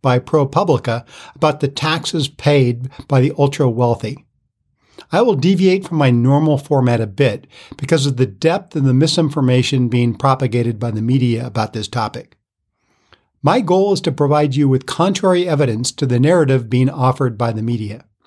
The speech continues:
ProPublica published an article about the low tax rates of the twenty-five richest Americans. Their article was purposely deceptive, unnecessarily incendiary,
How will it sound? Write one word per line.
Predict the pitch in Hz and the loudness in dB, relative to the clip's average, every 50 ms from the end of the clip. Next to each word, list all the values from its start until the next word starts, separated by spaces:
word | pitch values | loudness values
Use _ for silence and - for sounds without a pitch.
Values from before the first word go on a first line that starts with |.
| _ _ _ _ _ _ _ _ _ _ _ _ - | _ _ _ _ _ _ _ _ _ _ _ _ -4
ProPublica | - 196 254 - - 165 185 180 170 147 139 180 170 139 | 0 0 2 2 2 2 2 2 2 0 0 0 -2 0
published | - 156 156 156 156 135 - - | 0 0 2 2 2 0 0 -2
an | 139 | -2
article | 135 - 151 135 135 131 131 - 139 127 123 | -2 0 0 0 0 0 0 0 0 0 0
about | 120 101 123 120 117 - - | 2 2 0 0 0 -2 -6
the | 127 | -6
low | 117 120 131 143 156 | -2 0 2 2 2
tax | 147 147 - 147 139 131 127 - - | 0 0 -2 0 0 0 -2 -2 -2
rates | 127 117 117 117 - - | 0 0 0 0 -2 -4
of | 127 104 | -6 -6
the | 104 | -10
twenty-five | - - - 147 147 156 160 143 - - - 139 127 123 123 127 123 120 113 110 | -12 -8 -2 0 2 2 2 0 -2 -6 -6 -2 0 2 2 2 2 2 0 -2
richest | 104 101 123 139 139 - 143 131 - - - | -2 -2 0 0 0 0 -2 -2 -2 -2 -2
Americans. | 120 110 117 113 107 98 98 - 107 107 104 120 - - - _ _ _ _ _ _ _ _ _ _ _ _ _ _ _ _ _ | -2 0 0 -2 -2 -2 -4 -8 -14 -16 -14 -14 -14 -14 -14 _ _ _ _ _ _ _ _ _ _ _ _ _ _ _ _ _
Their | - 151 202 | 0 2 2
article | 247 - 226 190 180 175 175 - 202 190 180 | 2 2 2 0 0 0 -2 0 0 0 2
was | 147 139 131 | 2 0 0
purposely | - - - - 180 190 190 - 196 190 - - 196 190 180 165 | -2 -6 -6 -2 -2 -2 0 -2 -4 -4 -4 -2 -4 -2 -2 -2
deceptive, | 131 117 110 - - - 156 156 165 165 - 196 190 202 208 196 - _ _ _ _ _ _ _ _ _ | -4 -4 -4 -4 -2 -2 -2 -2 -2 -2 -2 -2 -2 -2 -4 -8 -14 _ _ _ _ _ _ _ _ _
unnecessarily | - 135 135 135 127 127 135 151 151 - - 170 - - 170 160 156 160 160 156 156 156 156 147 139 - _ _ - - - _ _ | 0 2 2 4 4 4 2 2 2 0 0 0 0 0 2 2 2 2 2 2 2 0 0 -2 -4 -8 _ _ -20 -20 -20 _ _
incendiary, | - 127 123 - - - 165 156 165 165 170 175 180 190 196 226 202 - - | 0 0 0 2 2 0 0 2 2 2 2 2 2 2 0 0 -2 -6 -10